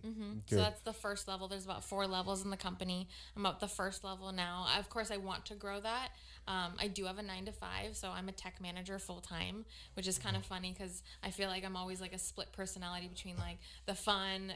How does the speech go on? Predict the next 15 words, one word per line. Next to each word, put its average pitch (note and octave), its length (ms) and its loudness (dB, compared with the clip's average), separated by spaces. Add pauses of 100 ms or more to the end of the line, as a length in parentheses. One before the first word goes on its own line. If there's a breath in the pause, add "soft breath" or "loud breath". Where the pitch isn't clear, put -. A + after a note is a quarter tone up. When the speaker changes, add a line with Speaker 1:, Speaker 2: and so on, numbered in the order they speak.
Speaker 1:
content F#3+ 440 -4
creator, F#3+ 460 -2
that F#3+ 240 2
kind G3+ 100 -4
of G3 80 -4
side, G3 300 0
and F#3+ 160 -2
then, F3+ 140 -4
like, E3+ 160 -6
the F#3 80 -10
tech F3 460 0
detail-oriented E3+ 1080 0
Speaker 2:
<laughs> - 80 -2
Speaker 1:
software E3+ 540 0
girl. E3 400 0